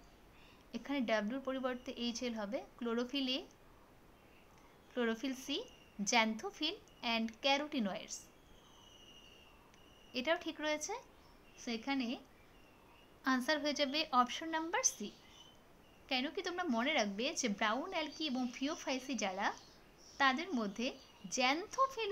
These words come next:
is more than chlorophyll। ওকে, তাদের মধ্যে xanthophyll বেশি রয়েছে more than chlorophyll,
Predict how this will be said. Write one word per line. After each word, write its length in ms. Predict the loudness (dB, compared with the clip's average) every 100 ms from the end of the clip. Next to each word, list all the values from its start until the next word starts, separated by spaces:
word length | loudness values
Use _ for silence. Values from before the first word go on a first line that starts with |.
| -2
is 80 | 0 2
more 240 | 2 2 -2 -2
than 120 | -2 -2 -6
chlorophyll। 500 | -4 -4 -6 -12 -14 -16 -20 -10 -8
ওকে, 240 | -6 -8 -10 -6
তাদের 280 | -2 0 0
মধ্যে 280 | -2 -4 -4
xanthophyll 760 | -2 0 2 0 -4 -8 -4 -2
বেশি 280 | 0 -2
রয়েছে 440 | -2 -4 -4 -4 -6 -4 0
more 160 | 0 0
than 100 | -2 -4 -14 -20 -20 -2
chlorophyll, 520 | 4 4 2 -4